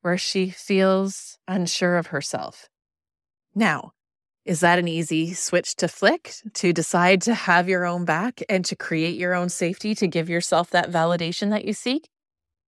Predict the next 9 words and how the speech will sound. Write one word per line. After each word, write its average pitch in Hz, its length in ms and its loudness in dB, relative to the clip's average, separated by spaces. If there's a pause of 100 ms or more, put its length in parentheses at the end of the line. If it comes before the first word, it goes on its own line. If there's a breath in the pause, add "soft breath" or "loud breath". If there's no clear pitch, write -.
Mm, 185 300 -6
not 247 260 6
always. 180 580 4 (720)
I 196 100 -2
think 226 280 2 (320)
no 240 160 2
matter 254 300 4
the 214 100 0
situation, 185 880 -2